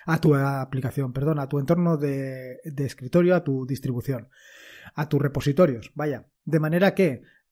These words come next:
la próxima vez que se actualice Visual Studio Code no te tienes que preocupar porque ya tienes añadido de manera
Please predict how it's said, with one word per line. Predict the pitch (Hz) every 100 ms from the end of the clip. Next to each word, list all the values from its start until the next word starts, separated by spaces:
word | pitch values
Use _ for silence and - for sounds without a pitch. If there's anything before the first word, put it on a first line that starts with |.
| _
la | 185 151 143 135 135 131 131
próxima | 175 - 175
vez | 185 202
que | -
se | 143
actualice | 131 160 165 151
Visual | 143 156
Studio | 147 160 160
Code | 160 190
no | 180
te | 180
tienes | 165 160
que | 170
preocupar | 151 135 139 196 151
porque | 151 143 139 131 - - _
ya | 139 160 180
tienes | 185 185 165
añadido | 170 170 185 156 131
de | 135 147
manera | 135 139 160 165 165 165 165